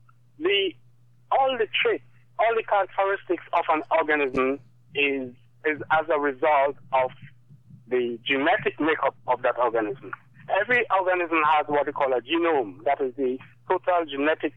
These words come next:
content of that, of that organism. And that is responsible for the proteins, the amount of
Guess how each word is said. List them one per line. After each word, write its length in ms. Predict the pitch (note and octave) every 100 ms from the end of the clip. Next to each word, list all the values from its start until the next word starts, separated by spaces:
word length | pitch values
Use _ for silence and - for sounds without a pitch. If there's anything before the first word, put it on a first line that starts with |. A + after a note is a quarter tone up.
| -
content 480 | - C#3+ C3 C#3+ B2 C3
of 140 | B2+
that, 140 | B2 - -
of 160 | A#2
that 160 | A#2+ -
organism. 400 | B2 A#2 A2+ G2+ - - _ -
And 200 | D#3 D#3+
that 160 | A#3
is 160 | A#3+ G3
responsible 880 | G3 - - F#3+ - F3+ D3 D#3 A3 - - - - -
for 380 | F#3+ D#3+ D3+ E3+ - - - - - -
the 200 | C#3 C3+ -
proteins, 580 | - F#3 - G3 G3 G3+ D3
the 100 | D3
amount 320 | C3+ E3
of 80 | F3